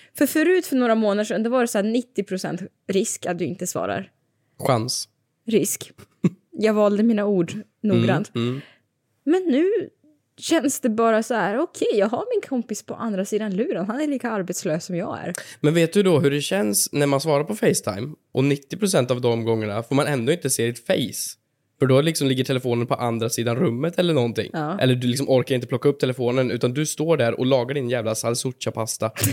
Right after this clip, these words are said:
Speaker 2: och så skriker du liksom, "Vad är det?" Och så hör man ingenting för att det är på högtalare. Det är jättedålig bild. Jag ser en köksfläkt och lite matos. Det är
Speaker 1: Ja.
Speaker 2: inte ett FaceTime-samtal.
Speaker 1: Nej, men det är välkommen in i min vardag.
Speaker 2: Ja, men jag vill inte vara där. Eller ja, det vill jag ju. Det är ju kul när du ringer. Jag har börjat svara i alla fall.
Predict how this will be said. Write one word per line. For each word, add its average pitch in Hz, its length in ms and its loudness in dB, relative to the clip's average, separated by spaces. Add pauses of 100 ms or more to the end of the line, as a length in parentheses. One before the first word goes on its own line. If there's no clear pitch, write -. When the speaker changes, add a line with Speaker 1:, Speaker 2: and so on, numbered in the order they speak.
(120)
Speaker 2:
och 123 80 0
så 143 100 4
skriker 135 560 2
du 139 80 6
liksom, 135 220 2
"Vad - 140 -4
är 453 640 2
det?" - 60 -4 (200)
Och 143 100 2
så - 60 6
hör 156 240 6
man 139 140 4
ingenting 143 360 0
för 139 60 2
att 127 60 -4
det 135 60 0
är 135 40 2
på 139 100 -2
högtalare. 135 680 0 (220)
Det - 80 0
är 131 60 6
jättedålig 135 520 2
bild. 135 180 0
Jag 127 100 0
ser 147 80 2
en 127 60 2
köksfläkt - 600 -2
och 143 60 2
lite 127 120 2
matos. 127 640 0 (260)
Det 147 100 4
är 151 40 8
Speaker 1:
Ja. 175 120 4
Speaker 2:
inte - 20 6
ett - 240 -4
FaceTime-samtal. 131 1200 0
Speaker 1:
Nej, 233 120 0
men 262 80 6
det 233 80 6
är 240 80 6
välkommen 208 480 0
in 196 220 0
i - 20 0
min 165 160 -2
vardag. 262 420 -2
Speaker 2:
Ja, 147 160 4
men 208 240 6
jag 226 160 0
vill 175 200 4
inte 196 180 6
vara 165 300 4
där. 165 220 2
Eller 175 200 4
ja, 180 200 6
det 247 60 4
vill 151 220 2
jag 120 100 -2
ju. 117 60 -2
Det 135 80 0
är - 20 4
ju 147 80 0
kul 156 240 0
när 151 80 2
du 151 100 -2
ringer. 117 240 -4 (220)
Jag 175 140 4
har 202 80 4
börjat 202 240 2
svara 170 260 0
i - 20 4
alla 165 120 2
fall. 139 200 -8